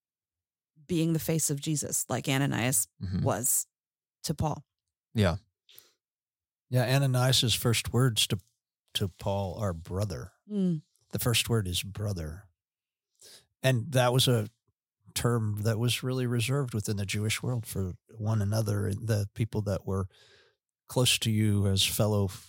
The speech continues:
Speaker 3: um, sons of Abraham. And the last thing I'm sure that he had wanted to say to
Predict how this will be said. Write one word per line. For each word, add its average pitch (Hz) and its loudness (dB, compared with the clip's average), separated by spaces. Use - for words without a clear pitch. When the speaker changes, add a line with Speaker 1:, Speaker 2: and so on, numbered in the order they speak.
Speaker 3:
um, 98 0
sons 127 4
of 110 4
Abraham. 95 2
And 101 0
the 98 0
last 117 2
thing 101 -2
I'm 90 -6
sure 107 2
that 90 -2
he 98 -2
had 92 -4
wanted 92 -4
to - -4
say 92 2
to 87 -4